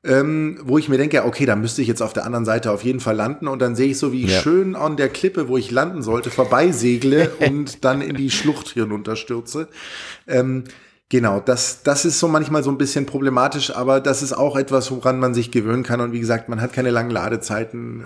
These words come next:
Speaker 1: ähm,
Speaker 2: Mhm.
Speaker 1: ist halb
Speaker 2: Aber
Speaker 1: so
Speaker 2: das
Speaker 1: wild.
Speaker 2: ging mir ganz genauso. Dadurch, dass es halt drei D ist und völlig frei befahrbar ist, kannst du halt auch wirklich einfach mal ein paar Pixel neben der, neben der Klippe landen und dachtest eigentlich, hey, ich fahr doch da super gerade drüber.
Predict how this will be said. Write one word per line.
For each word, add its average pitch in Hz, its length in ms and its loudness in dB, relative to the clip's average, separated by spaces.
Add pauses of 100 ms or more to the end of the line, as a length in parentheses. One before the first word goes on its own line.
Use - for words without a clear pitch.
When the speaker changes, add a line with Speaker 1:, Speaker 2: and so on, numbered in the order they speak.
Speaker 1:
ähm, 107 300 -4 (320)
Speaker 2:
Mhm. 110 280 -2
Speaker 1:
ist - 360 -6
halb 117 200 -2
Speaker 2:
Aber - 60 4
Speaker 1:
so 120 40 2
Speaker 2:
das 127 80 2
Speaker 1:
wild. 101 60 -4
Speaker 2:
ging 139 140 6
mir 123 120 6
ganz 117 220 0
genauso. 107 340 2
Dadurch, 117 320 2
dass 123 160 2
es 156 160 -2
halt 120 240 0
drei 110 140 2
D 113 160 2
ist - 260 -2
und 135 240 0
völlig 117 320 0
frei 110 240 2
befahrbar 107 400 0
ist, 98 160 -4
kannst 113 220 -4
du 117 60 2
halt 104 80 2
auch 101 140 -2
wirklich 104 300 -4
einfach 104 140 0
mal 101 140 2
ein 98 100 -4
paar 101 260 -4
Pixel 117 380 0
neben 101 340 2
der, 95 320 2
neben 101 220 -2
der 98 100 2
Klippe - 280 -2
landen 101 280 0
und 98 180 -6
dachtest 113 380 0
eigentlich, 104 320 0
hey, 110 140 2
ich - 80 -4
fahr 107 140 0
doch 110 100 0
da 104 160 -2
super 131 260 -2
gerade 104 320 -2
drüber. 120 400 -4